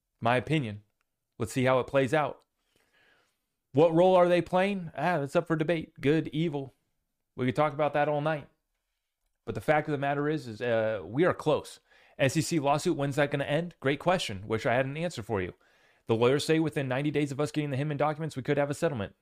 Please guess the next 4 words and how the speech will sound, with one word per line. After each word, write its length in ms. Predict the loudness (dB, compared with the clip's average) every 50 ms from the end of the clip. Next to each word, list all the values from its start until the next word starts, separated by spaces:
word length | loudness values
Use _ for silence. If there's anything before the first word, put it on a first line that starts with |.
| _ _ _ _ _ -8
That's 120 | -8 -4
John 240 | 0 0 2 2 2
Deaton. 320 | 0 -2 -4 -4 -8 -14 -16 _ _ _ _ _ _ _ _ _ _ _ _ _ _ _ _ _ _ _ _ _ _ _ _ _ _ _ _ _ _ _ _ _ _ _ _ _ _ _ _ _ _ _ -4
And 580 | -2 0 0 0 -2 -2 -4 -6 -8 -10 -12